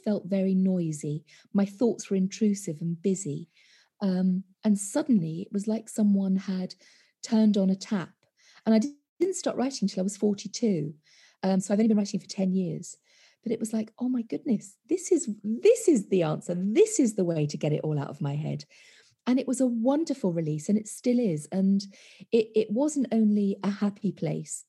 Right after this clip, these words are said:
it was the happy place. It is the thing that makes me, me happiest. Um,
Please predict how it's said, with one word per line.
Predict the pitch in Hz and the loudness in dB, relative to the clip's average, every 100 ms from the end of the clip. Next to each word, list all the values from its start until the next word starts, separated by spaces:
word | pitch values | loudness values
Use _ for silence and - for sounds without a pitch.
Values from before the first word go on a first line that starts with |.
| - | -4
it | - | -2
was | 190 196 175 - _ _ _ _ | 0 0 -2 -6 _ _ _ _
the | 160 196 190 | 0 2 2
happy | 160 151 156 | -2 -10 -10
place. | 147 143 151 - - _ _ - | -8 -8 -8 -14 -20 _ _ -2
It | - | 0
is | 202 190 | 0 -2
the | 180 | -4
thing | - 170 | -4 -4
that | 165 | -4
makes | 165 151 - | -6 -8 -6
me, | 165 156 | -6 -6
me | 165 | -6
happiest. | 165 170 156 151 147 - _ - - - | -6 -6 -8 -8 -10 -12 _ -20 -20 -6
Um, | 185 180 | -2 -2